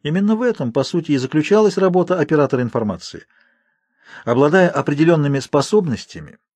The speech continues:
к тому же весьма развитыми самостоятельно, девушка при общении с людьми умела выделять из их слов, а также жестов, мимики и поведения — такую информацию, о которой они и сами порой не догадывались.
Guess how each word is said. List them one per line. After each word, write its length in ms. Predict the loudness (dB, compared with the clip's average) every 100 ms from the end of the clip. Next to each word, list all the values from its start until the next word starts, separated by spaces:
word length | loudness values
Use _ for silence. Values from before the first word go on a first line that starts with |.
| _ _ _ _ _
к 80 | -4
тому 260 | 0 0
же 140 | 0 -2
весьма 360 | -2 0 2
развитыми 460 | 2 0 -4 -4 -6
самостоятельно, 840 | -4 -6 -2 -2 -2 -2 -4 -6 -10 -20 -20 -20 _ _
девушка 480 | 0 2 2 0 -2
при 140 | 2
общении 420 | 2 4 0 2 0
с 100 | 0
людьми 360 | 0 2 0 0
умела 400 | 0 2 2 2
выделять 400 | 2 2 2 2
из 120 | -2
их 100 | -4
слов, 460 | -4 0 0 -2
а 60 | -4
также 300 | -4 -4 -4
жестов, 540 | 0 0 -2 -4 -6
мимики 440 | -4 -2 -2 -2 -4
и 60 |
поведения — 600 | -2 -2 2 2 2 -2 -6 _ _ _ _ _
такую 640 | -2 -2 0 2 4 4 2
информацию, 800 | 2 2 2 0 -6 -16 -18 -20 _ _ _ _ _ _ _ -8
о 120 | -2
которой 320 | 2 4 4
они 280 | 4 4 2
и 40 |
сами 340 | 2 2 2 2
порой 320 | 4 2 2
не 100 | 2
догадывались. 800 | 2 2 0 -2 -12 -18 -20